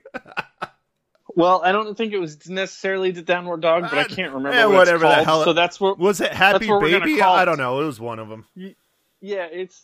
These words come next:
Speaker 2: it's, it's something where your hands are kind of out in front of you and your leg, I don't know. I don't know yoga, but, uh, it, it was, it was pretty funny scene 'cause she had to show him how to do it 'cause, of course,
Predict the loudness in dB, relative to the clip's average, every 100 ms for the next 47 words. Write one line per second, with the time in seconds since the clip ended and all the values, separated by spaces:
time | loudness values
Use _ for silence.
0 | _ -18 -18 _ _ _ _ -20 -20 -20
1 | -10 -8 -4 -4 -4 -2 -2 -4 -4 -4
2 | -2 -2 -2 -2 0 0 -2 -6 -2 0
3 | 0 0 2 2 2 -2 -6 -2 0 0
4 | -2 -2 -2 -4 -14 -18 _ _ _ _
5 | -2 -2 -4 -10 -8 -8 -6 -6 _ _
6 | _ _ -2 -2 0 0 -2 -8 _ _
7 | _ _ _ -20 -16 -14 -12 -2 2 2
8 | 0 0 2 2 2 0 0 -2 -2 -2
9 | -2 -2 -4 -10 -8 -4 -4 -4 -2 0
10 | 0 -4 -6 -6 -6 -8 _ -14 -14 -6
11 | -2 -2 -6 -20